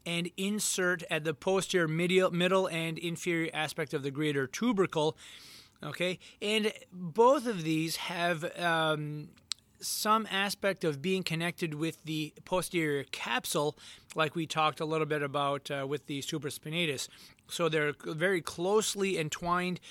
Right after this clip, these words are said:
um, and, and kind of function together to help with stability of the shoulder. Now,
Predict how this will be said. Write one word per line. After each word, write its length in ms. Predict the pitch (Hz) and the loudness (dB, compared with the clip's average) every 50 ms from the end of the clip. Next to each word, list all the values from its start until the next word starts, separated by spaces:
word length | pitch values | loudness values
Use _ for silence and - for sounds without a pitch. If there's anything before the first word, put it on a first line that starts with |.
| - - - | -20 -8 -2
um, 340 | 151 151 151 151 151 156 160 | 0 2 2 2 0 -2 -4
and, 320 | 170 165 156 156 156 151 147 | -4 -4 -2 -2 -4 -6 -8
and 320 | - 165 160 151 151 143 | -10 -10 -10 -10 -8 -4
kind 200 | - 180 180 180 | 0 0 2 2
of 100 | 170 - | 0 -2
function 440 | - - 175 175 165 - - 165 147 | 0 0 0 2 2 0 -2 -2 -4
together 460 | - 143 135 139 165 170 170 165 160 | -4 -6 -4 -2 -2 0 0 0 -2
to 120 | - 151 | -2 -4
help 220 | 131 143 156 143 147 | -4 -2 -2 -2 -2
with 100 | 147 - | -4 -4
stability 520 | - - - 139 139 156 151 151 139 135 | -4 -6 -6 -2 0 0 0 0 0 -2
of 120 | 135 127 123 | -4 -6 -8
the 100 | 127 117 | -8 -8
shoulder. 520 | - - 160 165 165 165 151 143 - - - - - - - - - - _ _ _ _ _ _ _ _ _ _ _ _ _ - | -6 -2 0 0 2 2 0 -2 -4 -6 -10 -18 -20 -20 -20 -20 -20 -20 _ _ _ _ _ _ _ _ _ _ _ _ _ -8
Now, 280 | 147 170 180 175 156 | -4 -2 -2 -2 -2